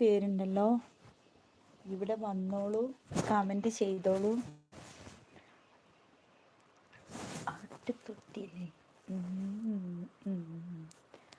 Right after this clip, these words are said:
ഇതില് അലക്കിയിട്ടില്ല.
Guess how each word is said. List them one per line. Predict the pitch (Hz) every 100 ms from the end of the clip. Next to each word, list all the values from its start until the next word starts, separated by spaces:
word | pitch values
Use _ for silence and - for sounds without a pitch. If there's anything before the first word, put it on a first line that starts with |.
| - - - _ - - - - _ _ _ _ - - _ _ _ - _ _ _ - 214 202
ഇതില് | 190 185 185 277 180
അലക്കിയിട്ടില്ല. | 175 - - - 240 - 226 214